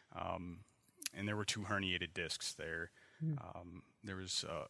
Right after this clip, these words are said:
Speaker 1: a, you know, mild effacement of the cord, um, not serious enough to do surgery. So, you know, recovered without surgery. And I, and I thank God for that. Um,
Speaker 2: Mm-hmm.
Speaker 1: surgery is never,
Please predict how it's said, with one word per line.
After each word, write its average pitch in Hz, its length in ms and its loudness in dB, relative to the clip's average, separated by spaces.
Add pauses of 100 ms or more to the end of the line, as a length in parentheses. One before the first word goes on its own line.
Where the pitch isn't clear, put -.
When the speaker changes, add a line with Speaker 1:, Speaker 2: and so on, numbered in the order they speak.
Speaker 1:
a, - 140 -6
you - 60 -2
know, 101 80 4
mild 101 340 8
effacement 101 420 4
of 95 80 2
the 92 60 2
cord, 98 560 2 (180)
um, 87 460 0
not 98 240 4
serious 98 400 4
enough 95 180 2
to - 100 -8
do 95 140 0
surgery. 95 580 4
So, 90 520 2
you 95 100 -2
know, 90 80 0
recovered 92 640 0
without 92 400 2
surgery. 90 640 2 (180)
And 95 100 0
I, 90 160 2
and 92 100 -4
I 87 100 -4
thank 95 260 -2
God 92 260 6
for - 140 -6
that. 87 400 4 (120)
Um, 82 400 -2 (500)
Speaker 2:
Mm-hmm. - 100 -2
Speaker 1:
surgery 98 400 6
is 95 180 -2
never, 90 420 0